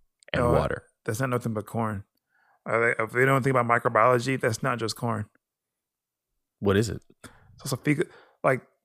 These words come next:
Speaker 2: there, there are, there are, um, just bacteria in your intestines that are always there that come out when you poop. So it's not just corn. So I wouldn't just go and eat that corn after you did. Like, "Oh, it's fine, it's just corn." That's not just corn. Like, that guy who had the AirPod and
Speaker 1: Mm-hmm.
Speaker 2: probably cleaned it up, put it back in his ear,
Speaker 1: Mm-hmm.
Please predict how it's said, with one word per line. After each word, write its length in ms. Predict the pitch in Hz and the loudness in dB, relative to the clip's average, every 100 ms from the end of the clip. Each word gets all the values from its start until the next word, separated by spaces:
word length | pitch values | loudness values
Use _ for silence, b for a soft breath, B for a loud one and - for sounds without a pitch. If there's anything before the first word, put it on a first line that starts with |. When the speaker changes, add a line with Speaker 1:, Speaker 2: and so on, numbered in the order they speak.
| - | -20
Speaker 2:
there, 480 | 151 147 190 220 156 | -18 2 6 6 4
there 300 | 127 160 208 | 4 6 8
are, 320 | 175 175 156 | 8 8 6
there 240 | - 185 | 4 6
are, 340 | 180 160 147 123 _ | 8 8 6 2 _
um, 300 | 131 123 117 | 2 2 0
just 380 | 113 110 - - | -2 -4 -6 0
bacteria 460 | 117 - 147 131 123 | 0 2 4 4 4
in 80 | 120 | 2
your 160 | 117 | 2
intestines 540 | 110 - 127 - 101 107 | 2 2 0 0 -4 0
that 100 | 110 | 0
are 120 | 107 | 2
always 520 | 117 120 120 120 104 | 4 6 4 0 0
there 260 | 120 139 147 | 2 4 4
that 220 | 160 98 | 0 -2
come 220 | 120 120 | 0 2
out 200 | 117 101 | 2 2
when 160 | 107 101 | -2 -6
you 60 | |
poop. 260 | - 113 104 | -2 -2 0
So 160 | - 113 | 2 2
it's 120 | 110 | 4
not 240 | 131 147 | 4 4
just 220 | 127 120 - | 4 0 4
corn. 200 | 135 117 | 4 6
So 140 | 113 | 6
I 100 | 113 | 6
wouldn't 280 | 139 160 131 | 6 6 4
just 160 | 127 | 2
go 160 | - - | 6 6
and 100 | 113 | 4
eat 280 | 147 131 - | -6 -6 0
that 180 | 113 98 | 0 2
corn 400 | 123 131 104 107 | 2 2 0 -2
after 240 | 107 - | -4 -2
you 140 | 113 110 | -2 0
did. 120 | 117 | 4
Like, 140 | 135 | 8
"Oh, 40 | 220 | 8
it's 120 | - | 6
fine, 140 | 208 | 4
it's 80 | 202 | 4
just 120 | 170 - | 2 4
corn." 240 | 185 143 B B | 6 4 B B
That's 120 | 143 131 | 0 0
not 120 | 120 | 0
just 120 | 113 | -2
corn. 280 | 120 104 101 b b | -2 -2 -6 b b
Like, 140 | 123 - _ | 2 2 _
that 100 | 117 | 4
guy 200 | 139 135 | 6 8
who 60 | 131 | 6
had 120 | 131 | 6
the 100 | 113 | 6
AirPod 460 | 156 165 170 170 180 117 | 6 8 8 8 4 2
and 60 | |
Speaker 1:
Mm-hmm. 40 | 117 | 4
Speaker 2:
probably 160 | 123 | 4
cleaned 220 | - 143 | 2 4
it 40 | 143 | 4
up, 120 | 135 | 4
put 60 | 147 | 4
it 40 | |
back 140 | 147 | 6
in 80 | 147 | 4
his 100 | 131 | 2
ear, 200 | 156 196 | 4 4
Speaker 1:
Mm-hmm. 260 | 180 107 | 4 2